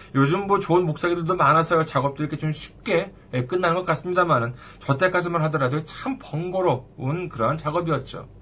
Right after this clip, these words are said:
그리고 이 또 커피 심부름, 이거 참 귀찮았습니다.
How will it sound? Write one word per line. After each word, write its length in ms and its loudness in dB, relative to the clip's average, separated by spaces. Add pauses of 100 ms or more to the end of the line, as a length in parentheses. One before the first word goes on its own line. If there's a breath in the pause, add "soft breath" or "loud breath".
(1300 loud breath)
그리고 380 4 (180)
이 140 -4
또 160 -8
커피 540 -8
심부름, 640 -6 (160)
이거 380 -8
참 600 -14
귀찮았습니다. 720 -8